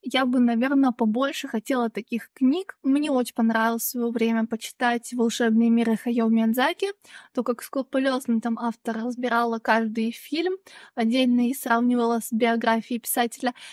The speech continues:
И надеюсь, что от этой книги получу прим-, прим-, примерно такое же, а, содержание.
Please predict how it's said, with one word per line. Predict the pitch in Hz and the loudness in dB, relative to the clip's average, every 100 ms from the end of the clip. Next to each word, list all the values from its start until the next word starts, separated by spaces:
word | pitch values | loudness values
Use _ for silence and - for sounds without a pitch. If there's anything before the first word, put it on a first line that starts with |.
| - | -8
И | 262 370 | -2 2
надеюсь, | 339 247 285 | 2 2 0
что | - - 226 220 | -4 -2 0 2
от | 208 | 0
этой | 220 226 | -2 -2
книги | 254 294 311 | -2 -2 -4
получу | - 247 233 - 277 | -2 -2 -2 -2 -4
прим-, | - 254 254 | 0 0 2
прим-, | 285 262 254 - - | 2 4 4 2 -8
примерно | - 254 277 269 | 2 4 4 2
такое | 254 277 - 208 240 | 0 -4 -2 0 0
же, | 226 214 - - - - | -2 -4 -6 -20 -20 -12
а, | 240 208 214 | -4 -2 -2
содержание. | 240 226 240 269 277 370 359 359 | -2 0 0 2 2 2 0 0